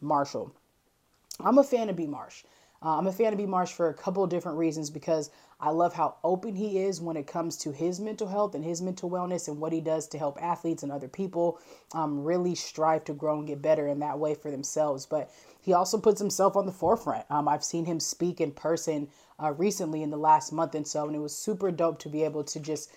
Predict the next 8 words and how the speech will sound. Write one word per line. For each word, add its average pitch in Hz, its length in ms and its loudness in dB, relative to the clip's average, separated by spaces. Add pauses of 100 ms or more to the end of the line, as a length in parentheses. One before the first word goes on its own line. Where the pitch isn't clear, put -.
(180)
sit 220 420 6
and 170 180 -4
listen 180 340 0
and 156 140 -4
hear 160 280 2
him 156 200 -4
talk 147 360 0
about 147 500 -2